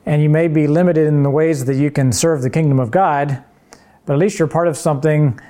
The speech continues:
that will likely be at a similar place fifty years from now. A second option is if you want a church that has high moral and spiritual standards, yet one that allows more room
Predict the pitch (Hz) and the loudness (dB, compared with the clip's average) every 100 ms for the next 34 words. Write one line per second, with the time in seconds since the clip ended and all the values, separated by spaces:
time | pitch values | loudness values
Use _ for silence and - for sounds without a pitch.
0 | - _ _ 143 139 143 156 156 143 151 | -20 _ _ -4 -2 0 0 -2 0 0
1 | 135 - 180 156 147 147 143 135 - 147 | 0 0 0 0 -2 -2 -2 -2 -4 -2
2 | 139 139 127 - 110 98 - - _ - | -2 -2 -2 -6 -8 -10 -14 -20 _ -20
3 | - _ - 131 - 226 185 160 156 160 | -20 _ -8 -6 -2 0 0 -2 -2 0
4 | 151 151 135 131 139 143 175 233 147 - | 0 2 0 -2 -2 0 0 0 -2 0
5 | 175 170 - 139 147 139 123 - - 190 | -2 -2 -4 -2 0 -2 -4 -8 -2 0
6 | 196 190 170 170 170 165 135 - - 170 | 0 0 2 2 0 0 -4 -4 0 0
7 | 165 160 143 - - 156 131 127 151 - | 0 -2 -4 -4 -2 -2 0 -2 -4 -8
8 | - - - - - 170 175 170 180 156 | -14 -20 -20 -20 -2 -2 0 0 0 0
9 | 147 151 156 147 123 - - _ _ _ | 0 0 0 -2 -4 -10 -16 _ _ _
10 | _ - 165 180 156 170 156 156 165 127 | _ 0 2 2 0 0 2 2 2 0